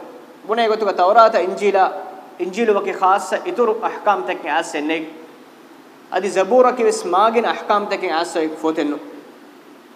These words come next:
مي ماگن فوتكي توراة ايگ مچ බනි ඉස්රායලක ෆරාප්පුණු වඩාගෙන නෙවෙයි, එම්මෙහා රසූල් බේක, නබි බේකල හුකුම් කරමු ගෙන්දෙවි.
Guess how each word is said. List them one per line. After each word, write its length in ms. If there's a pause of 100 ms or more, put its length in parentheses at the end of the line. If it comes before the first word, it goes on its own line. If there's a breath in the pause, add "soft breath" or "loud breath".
(1200)
مي 300 (120)
ماگن 400
فوتكي 340
توراة 460
ايگ 180
مچ 300 (540)
බනි 200
ඉස්රායලක 520
ෆරාප්පුණු 500
වඩාගෙන 400
නෙවෙයි, 160
එම්මෙහා 360
රසූල් 320
බේක, 200
නබි 280
බේකල 280
හුකුම් 300
කරමු 280
ගෙන්දෙවි. 460